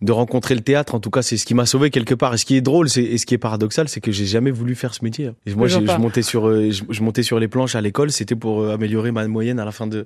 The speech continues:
Speaker 1: à la fin de l'année. Mais je suis très heureux que le ciel m'ait, m'ait ouvert ces portes-là et, et de pouvoir, entre guillemets, apporter ma pierre à l'édifice, quoi. Mais c'est, ouais, c'est mon pilier. L'humour, c'est mon pilier. Et c'est ce qu'il y a de, de plus beau, ouais. Je trouve de, de, de voir le rire, le sourire sur vous. Quand je vois que vous avez un sourire comme ça, ça me fait du bien.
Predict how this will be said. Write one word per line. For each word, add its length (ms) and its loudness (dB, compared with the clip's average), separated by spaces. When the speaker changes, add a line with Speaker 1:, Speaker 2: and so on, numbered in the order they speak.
Speaker 1:
à 40 -2
la 60 2
fin 160 0
de 100 0
l'année. 360 2
Mais 120 0
je 40 0
suis 120 -4
très 200 2
heureux 240 4
que 120 -2
le 60 0
ciel 280 0
m'ait, 280 0
m'ait 100 2
ouvert 260 2
ces 100 0
portes-là 560 -2
et, 260 -4
et 80 0
de 100 2
pouvoir, 480 -2
entre 240 -8
guillemets, 240 0
apporter 280 -4
ma 120 0
pierre 200 -4
à 40 -2
l'édifice, 380 -4
quoi. 140 -6
Mais 120 -4
c'est, 440 -2
ouais, 140 4
c'est 120 0
mon 120 2
pilier. 360 0
L'humour, 300 0
c'est 80 -2
mon 120 -2
pilier. 260 -8
Et 40 -12
c'est 160 -4
ce 80 -4
qu'il 120 0
y 20 4
a 40 4
de, 260 2
de 120 2
plus 260 -4
beau, 340 0
ouais. 100 -12
Je 120 -16
trouve 240 -12
de, 120 -4
de, 160 -4
de 140 -6
voir 220 -2
le 100 2
rire, 320 0
le 80 0
sourire 380 -2
sur 100 -6
vous. 240 -2
Quand 100 -4
je 80 -6
vois 240 0
que 60 -4
vous 160 -2
avez 120 0
un 80 -2
sourire 280 -4
comme 120 -6
ça, 120 -4
ça 100 -10
me 60 -12
fait 80 -18
du 100 -12
bien. 300 -4